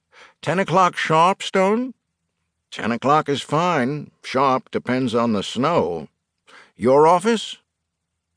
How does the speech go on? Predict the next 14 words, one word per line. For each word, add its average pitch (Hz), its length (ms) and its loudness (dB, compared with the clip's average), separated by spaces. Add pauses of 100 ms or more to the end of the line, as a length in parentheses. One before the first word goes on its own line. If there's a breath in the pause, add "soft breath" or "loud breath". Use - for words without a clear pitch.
(120)
"Penthouse 185 580 0
one 123 540 2
at 85 140 -8
the 113 100 0
Four 143 320 2
Seasons. 85 840 -6 (160)
He 101 100 -14
doesn't 151 360 -2
want 135 140 0
to 117 60 -4
be 107 140 -2
seen 135 460 0
with 78 160 -2
you." 65 260 -10